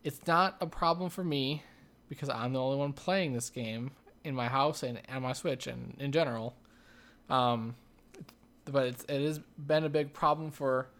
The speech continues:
people on the internet, um, is the one island restriction, which I think we talked about before the game had ca-, come out. But basically,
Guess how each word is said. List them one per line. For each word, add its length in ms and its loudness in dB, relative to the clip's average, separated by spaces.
people 300 0
on 140 4
the 60 2
internet, 480 0
um, 640 -2
is 260 0
the 120 2
one 340 2
island 340 0
restriction, 500 -6
which 120 -4
I 60 -2
think 240 -4
we 80 -4
talked 420 -4
about 460 0
before 300 -2
the 80 -2
game 240 0
had 160 -8
ca-, 240 -10
come 220 -2
out. 340 -4
But 240 0
basically, 800 0